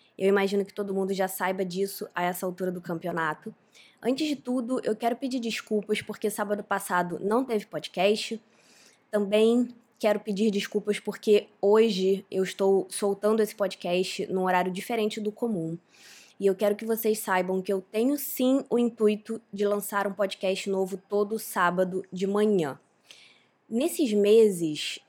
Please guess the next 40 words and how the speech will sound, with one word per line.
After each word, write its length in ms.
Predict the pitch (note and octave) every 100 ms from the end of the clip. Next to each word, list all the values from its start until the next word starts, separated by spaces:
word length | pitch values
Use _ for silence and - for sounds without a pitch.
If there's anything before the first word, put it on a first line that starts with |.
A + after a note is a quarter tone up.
| _
entre 480 | F#3+ G3 G3+ G3+ -
setembro 720 | - - F3+ - G3+ G#3+ F#3+ F#3
e 80 |
outubro, 420 | F3+ F3 A3+ F3+ F3+
tem 220 | - G3+
acontecido 800 | G3 G3+ F#3+ - - A#3 F3+ F3
uma 220 | G3+ G#3
coisa 220 | G#3+ A3
muito 260 | A3+ B3 B3
curiosa 680 | - D4 A#3+ G3 F#3+ F#3+ - _ _ -
na 140 | G3+
minha 240 | G#3+ A#3
vida 440 | A3+ G3+ G3 G3 G#3
e 80 | G#3+
eu 100 | G#3
quero 240 | G#3 G#3+
tirar 260 | A3 A3+ G#3
os 80 | G3+
minutinhos 520 | G#3 G#3 G#3 C4+ D4
iniciais 480 | C#4 B3 B3 G#3+ G#3
desse 220 | G3 G3
episódio 440 | F#3 F#3 G#3+ G3+
pra 140 | F#3+ G#3
contar 260 | G#3 G3+
pra 140 | A3 A3+
vocês, 500 | G3 - G3 B3+ - _ _ _ _ -
resumidamente, 880 | B3+ C4+ C#4 C#4 C4 F#3+ F#3 - - _ _ _ _
o 80 | G#3
que 140 | G3+
tem 180 | A#3+ A#3+
acontecido 580 | A#3 A3+ A3 G#3+ - G#3
comigo 360 | G#3+ G#3 G3+ G3+
nos 160 | G3
últimos 320 | G3 G3+ G3
dois 180 | F#3+ G#3
meses. 380 | F#3 C3+ C#3+ D#3
Depois 680 | F#3+ B3+ - A#3 G#3+ F3+ -
eu 80 | F#3+
vou 120 | F#3+
entrar 540 | G#3 G#3 F#3 F3 -